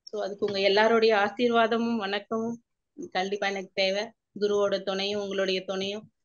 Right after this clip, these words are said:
ஆ, ரொம்ப தேங்க்யூ மேம். So, ஆ, எல்லா டீச்சர்ஸும் டெய்லி, ஆ, டீச்சிங் பண்றது ரொம்ப அருமை. நாமளே ஒரு குழந்தைக்கு சொல்லித்தரோம், ஒரு நாலு வாட்டி சொல்லி கொடுத்தோன்னா, அ-,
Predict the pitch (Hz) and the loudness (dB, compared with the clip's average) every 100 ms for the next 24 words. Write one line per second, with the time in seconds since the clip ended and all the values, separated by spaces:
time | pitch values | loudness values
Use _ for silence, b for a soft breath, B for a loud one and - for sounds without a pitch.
0 | _ _ _ 185 185 180 185 202 220 220 | _ _ _ -4 0 2 2 4 2 2
1 | 196 196 226 208 208 214 _ _ _ 214 | 0 0 0 0 -4 -10 _ _ _ 0
2 | 208 208 208 208 214 - - 196 190 180 | 2 0 0 -2 -4 -6 -4 0 2 0
3 | 170 - _ 196 214 247 247 269 285 285 | -2 -8 _ 2 6 4 4 0 0 -2
4 | 294 269 220 240 269 269 - 196 190 185 | 0 2 4 4 2 -2 -4 -2 -2 -2
5 | 185 254 247 269 254 240 233 233 233 226 | -2 -4 -4 -6 -2 0 2 2 0 4
6 | 262 233 226 196 190 196 226 240 262 247 | 4 4 2 0 4 4 4 4 4 2
7 | 226 226 226 220 233 254 254 226 247 247 | 0 -4 -4 -4 -4 -8 -4 -2 0 2
8 | 247 240 277 _ _ _ _ 254 247 240 | 2 2 -2 _ _ _ _ 2 4 4
9 | 233 247 247 254 349 269 254 285 269 254 | 4 4 0 -2 -4 -2 -2 -2 -4 -2
10 | 262 294 240 | 0 0 0